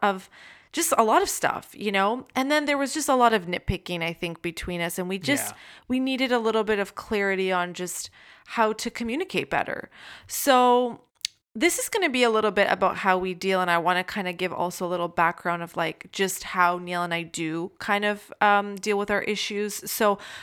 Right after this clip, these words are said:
Speaker 1: firstly, just us personally, not saying this is right or wrong, we're just kind of, again, sharing our experience today. We keep our issues primarily between us.
Speaker 2: Mm-hmm.
Speaker 1: Um, so we just feel like the more opinions that are involved, the more people are in your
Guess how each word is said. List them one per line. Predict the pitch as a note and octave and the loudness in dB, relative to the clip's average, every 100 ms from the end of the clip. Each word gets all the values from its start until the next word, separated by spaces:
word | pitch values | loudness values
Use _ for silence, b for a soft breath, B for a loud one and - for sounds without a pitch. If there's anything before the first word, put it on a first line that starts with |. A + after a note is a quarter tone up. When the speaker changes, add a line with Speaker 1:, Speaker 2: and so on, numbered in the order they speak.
| - | -6
Speaker 1:
firstly, | - D#4+ D#4 C4 A3+ G#3+ | 0 2 2 2 2 2
just | G#3+ G3 - - | -2 -4 -2 4
us | G3 G#3+ - | 4 2 -6
personally, | - G3 - F#3+ F3+ F3 - _ _ _ - | -4 -4 -4 -6 -6 -8 -14 _ _ _ -20
not | E3+ E3 D#3 | -4 -2 -2
saying | - F3 F3 | -2 -4 -6
this | - | -8
is | F3+ F3 | -8 -2
right | F3 F#3+ - | 0 0 0
or | F#3 | -2
wrong, | F3+ E3 E3 E3 | 2 2 0 -4
we're | F3 | -6
just | E3+ - | -8 -8
kind | E3 D#3+ | -8 -8
of, | |
again, | E3 E3 D3+ E3 | -6 -2 -2 -4
sharing | - G3 F#3+ F#3 | -2 2 2 0
our | |
experience | F3 - F3 D#3+ D#3 - | -2 -4 -4 -4 -6 -8
today. | F3+ - - B B B B B - | -6 -6 -6 B B B B B -10
We | G3+ B3 C4 C4 C4 | -2 0 2 0 -2
keep | - B3 A3+ - _ _ - | -6 -6 -6 -10 _ _ 2
our | G3+ | 4
issues | G3+ F#3 - F#3 F3+ F3+ - - _ _ _ _ | 2 -2 -2 -2 -4 -6 -10 -12 _ _ _ _
primarily | G3+ G3 G3 F#3+ F#3 F#3 | -4 -2 0 2 0 0
between | F3+ - - F3+ E3+ | -4 -6 -8 -8 -6
us. | - - F#3+ - - - - | -4 -4 -4 -8 -8 -8 0
Speaker 2:
Mm-hmm. | |
Speaker 1:
Um, | F#3 F3 E3+ C#3 | 2 2 0 -2
so | - - - _ - A#3 | 0 0 -4 _ -12 -4
we | D4 | -2
just | D#4+ - | 0 0
feel | C#4+ | 4
like | B3 G#3 | 4 2
the | G#3 | 0
more | G3+ | 0
opinions | F#3+ G#3+ A3+ A3+ A3 | 0 -2 -6 -4 -4
that | G#3 F3+ | -2 -2
are | |
involved, | D#3 E3+ G#3+ A#3+ A#3 G3+ | -4 0 4 6 4 0
the | |
more | F3+ D#3 | -6 -6
people | - A#3+ A3+ | -8 -4 -2
are | G#3+ G#3 | 0 -2
in | |
your | G#3 | -4